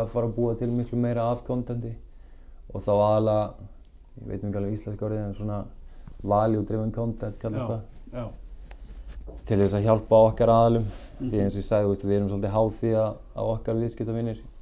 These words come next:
Speaker 1: að okkar viðskiptavinum gangi vel.
Speaker 2: Já.
Speaker 1: Þannig að það er, hérna, það er svona aðaláherslan.
Speaker 2: Já.
Speaker 1: Síðan eru, erum við svolítið að leitast að því kannski að vera í meiri samstarfi við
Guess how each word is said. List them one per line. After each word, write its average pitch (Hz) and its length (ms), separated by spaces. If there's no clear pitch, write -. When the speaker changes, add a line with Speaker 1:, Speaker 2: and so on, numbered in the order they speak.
Speaker 1:
að 107 140
okkar 107 160
viðskiptavinum 113 540
gangi 117 320
vel. 123 180
Speaker 2:
Já. 120 120
Speaker 1:
Þannig 90 240
að 85 40
það 90 200
er, 90 100
hérna, 98 360
það 95 140
er 95 80
svona 101 180
aðaláherslan. 107 480
Speaker 2:
Já. 117 100
Speaker 1:
Síðan 104 400
eru, 107 200
erum 110 280
við 113 160
svolítið 113 440
að 104 160
leitast 113 380
að 120 180
því 120 200
kannski 110 240
að 110 60
vera 117 140
í 113 40
meiri 117 180
samstarfi 120 580
við 123 160